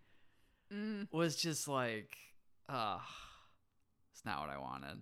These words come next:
Speaker 1: No.
Speaker 2: I mean, to say nothing again of the, the gr-,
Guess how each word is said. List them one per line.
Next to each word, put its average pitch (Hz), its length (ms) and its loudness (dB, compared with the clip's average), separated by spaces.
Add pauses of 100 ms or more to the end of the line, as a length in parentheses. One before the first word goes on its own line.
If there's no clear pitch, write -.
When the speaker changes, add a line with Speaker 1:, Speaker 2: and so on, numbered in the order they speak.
(120)
Speaker 1:
No. 190 380 -4 (580)
Speaker 2:
I 117 60 2
mean, 117 160 2
to 143 100 0
say 160 220 12
nothing 139 320 8
again 107 240 2
of 98 120 -2 (120)
the, 90 320 0 (1160)
the 113 120 -2
gr-, 98 120 -6